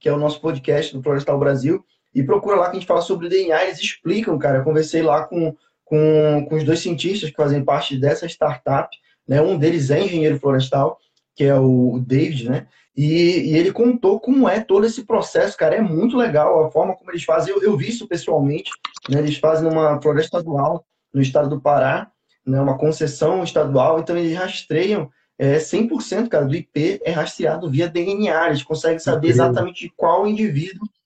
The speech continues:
Speaker 1: veio aquela amostra de madeira. É um trabalho fantástico, revolucionário, né? E pode, assim, solucionar, é, o problema da ilegalidade ou mesmo da insegurança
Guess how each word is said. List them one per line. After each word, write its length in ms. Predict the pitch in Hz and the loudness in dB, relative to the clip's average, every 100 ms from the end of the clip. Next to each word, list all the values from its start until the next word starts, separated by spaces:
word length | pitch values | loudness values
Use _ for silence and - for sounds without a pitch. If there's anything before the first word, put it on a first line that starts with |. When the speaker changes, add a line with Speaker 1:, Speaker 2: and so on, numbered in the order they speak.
| _ _ | _ _
Speaker 1:
veio 300 | 127 151 180 | -2 2 2
aquela 300 | 180 185 180 | 2 2 2
amostra 320 | 156 156 156 | 4 2 0
de 60 | 160 | -2
madeira. 440 | 160 135 147 - - _ | 0 2 2 0 -6 _
É 80 | 139 | 0
um 100 | 160 | 0
trabalho 340 | 156 170 175 | 2 2 0
fantástico, 600 | 170 196 220 160 190 - | 0 -2 0 0 0 -2
revolucionário, 920 | 135 165 214 220 208 196 156 160 190 214 _ _ _ | 0 2 2 2 0 -4 -2 0 -2 -6 _ _ _
né? 200 | 143 165 | 0 0
E 60 | |
pode, 280 | 180 165 208 | 2 0 2
assim, 220 | 233 233 | 0 0
solucionar, 920 | - 196 202 220 247 202 190 233 240 - _ - | 0 0 0 0 0 0 0 0 -4 -12 _ 0
é, 360 | 151 156 165 | 4 4 4
o 100 | 170 | 0
problema 540 | - 156 160 165 185 208 | 0 2 2 2 0 -2
da 160 | 196 | 0
ilegalidade 1120 | 190 185 185 185 185 139 131 175 185 151 135 147 | 0 0 0 0 0 0 0 2 0 0 -2 0
ou 300 | 160 202 240 | 4 4 2
mesmo 320 | 180 196 214 | -2 -4 -2
da 140 | 190 | 0
insegurança 1000 | 190 220 - 226 226 185 175 226 - 226 | -2 -2 -2 -2 0 0 0 -2 0 -2